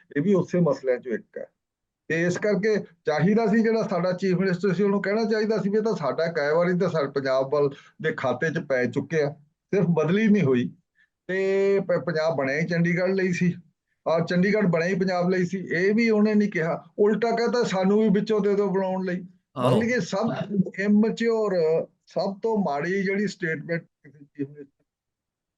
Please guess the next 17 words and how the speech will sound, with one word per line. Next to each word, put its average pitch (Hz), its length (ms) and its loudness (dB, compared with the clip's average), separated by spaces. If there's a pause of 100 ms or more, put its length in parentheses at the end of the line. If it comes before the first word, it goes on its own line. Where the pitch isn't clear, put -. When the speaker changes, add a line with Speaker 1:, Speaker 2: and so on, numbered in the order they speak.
(280)
Speaker 1:
ਉਹ 151 360 -2
ਇਹ 156 240 -2
ਸੀਗੀ 123 320 -18
ਸਾਰੀ, 107 300 -10
ਉਹਨੇ 120 260 -10
ਦਿੱਤੀ, - 260 -20
ਕਲੇਮ 131 460 -10
ਨਹੀਂ 147 100 -20
ਕੀਤਾ। - 400 -16 (560)
ਤੇ 143 340 0 (120)
ਹੁਣ 185 320 0 (320)
naturally 214 480 0
ਹੁਣ 208 300 2
ਕੋਈ 185 220 0
ਨਾ 196 100 0
ਕੋਈ 202 300 0
ਮੁੱਦਾ 175 500 0